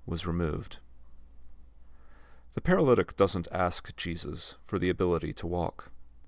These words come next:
Jesus heals the man so that the crowd can come to have the faith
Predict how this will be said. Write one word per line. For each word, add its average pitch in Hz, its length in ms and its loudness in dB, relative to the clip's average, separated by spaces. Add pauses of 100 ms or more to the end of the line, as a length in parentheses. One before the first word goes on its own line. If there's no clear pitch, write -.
(720)
Jesus 95 360 2
heals 104 340 6
the 87 80 0
man 80 300 0
so 95 180 0
that 95 160 0
the 101 80 -4
crowd 98 400 4
can 95 160 -6
come 92 240 -2
to - 80 2
have 92 220 2
the 95 80 -4
faith - 460 -2